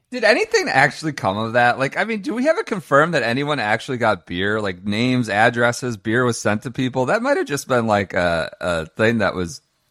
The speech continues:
done for the impressions. I wonder if there was actually a, a giveaway that followed up on that, 'cause I never saw anything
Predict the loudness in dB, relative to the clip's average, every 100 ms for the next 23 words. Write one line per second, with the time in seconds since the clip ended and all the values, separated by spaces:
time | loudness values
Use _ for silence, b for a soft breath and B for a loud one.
0 | 2 4 4 2 0 0 0 -4 _ _
1 | b b b b -8 -6 2 2 2 -4
2 | -8 -2 0 0 0 0 0 2 2 0
3 | -2 -2 -2 -4 -4 -4 -2 -4 -6 -8
4 | -10 -12 -6 -4 -4 -6 -8 -10 -10 -12
5 | -4 2 4 4 4 4 4 4 -2 -6
6 | -12